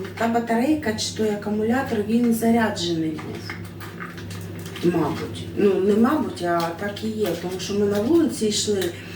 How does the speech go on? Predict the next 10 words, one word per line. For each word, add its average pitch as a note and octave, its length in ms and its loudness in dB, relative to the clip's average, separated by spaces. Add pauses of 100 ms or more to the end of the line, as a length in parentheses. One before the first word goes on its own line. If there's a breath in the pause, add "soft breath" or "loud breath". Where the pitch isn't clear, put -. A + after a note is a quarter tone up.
(240 loud breath)
і F3+ 60 -4
таке A3 260 2
враження, A#3+ 560 4
що, G#3+ 640 0 (360 loud breath)
ем, F3 500 -2 (420)
ну, A3 360 4
освітлення A#3 640 6
на A3+ 160 8
вулиці G#3 520 -2
є. F3 320 -6